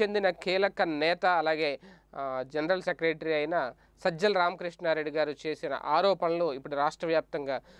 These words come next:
సంచలనంగా మారాయి. టీడీపీ నేతల గుండెల్లో కూడా గుబులు పుట్టిస్తున్నాయి అనేది ప్రధానంగా సోషల్ మీడియాలో వైరల్ అవుతున్న అంశం. అయితే ఆయన ఏం మాట్లాడారో ఏంటని చూస్తే, ప్రధానంగా అమరావతి ప్రాంతంలో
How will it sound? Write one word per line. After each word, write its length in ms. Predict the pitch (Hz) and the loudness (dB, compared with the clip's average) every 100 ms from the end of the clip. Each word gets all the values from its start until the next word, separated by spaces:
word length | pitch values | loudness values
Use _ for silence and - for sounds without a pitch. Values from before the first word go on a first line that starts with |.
| - | -16
సంచలనంగా 640 | - 202 190 214 202 196 196 | 0 2 4 4 4 4 2
మారాయి. 520 | 185 175 175 196 262 | 4 4 2 0 -4
టీడీపీ 600 | 226 202 202 208 175 208 | -8 -6 -4 -4 -2 0
నేతల 400 | 185 175 175 180 | 2 2 2 -2
గుండెల్లో 500 | 165 160 175 180 175 | -2 -2 -2 0 0
కూడా 220 | 160 165 | 0 0
గుబులు 340 | 156 156 160 180 | 0 -2 -2 -2
పుట్టిస్తున్నాయి 800 | 160 156 160 - 156 147 147 | -4 -6 -8 -4 -2 0 2
అనేది 360 | 143 165 202 151 - - - | 4 2 2 -4 -6 -12 -4
ప్రధానంగా 400 | 160 165 165 156 | 0 2 2 0
సోషల్ 300 | 160 156 170 | -2 -4 -2
మీడియాలో 440 | 156 156 151 143 - | 2 2 2 -2 -4
వైరల్ 340 | 143 156 170 151 | -2 0 2 0
అవుతున్న 280 | 143 156 | -2 -6
అంశం. 240 | 139 123 - | -6 -6 -12
అయితే 160 | - 170 | -6 -2
ఆయన 160 | 170 156 | 0 0
ఏం 220 | 175 208 | 0 2
మాట్లాడారో 580 | 196 180 185 175 170 170 | 0 0 0 2 2 0
ఏంటని 500 | 151 165 165 151 143 | -2 -4 -4 -6 -8
చూస్తే, 260 | 143 240 | -10 -8
ప్రధానంగా 420 | 202 151 160 160 | -4 0 0 0
అమరావతి 420 | 147 151 160 160 147 | 0 2 2 0 -4
ప్రాంతంలో 580 | 143 139 143 151 196 | -6 -4 -4 0 0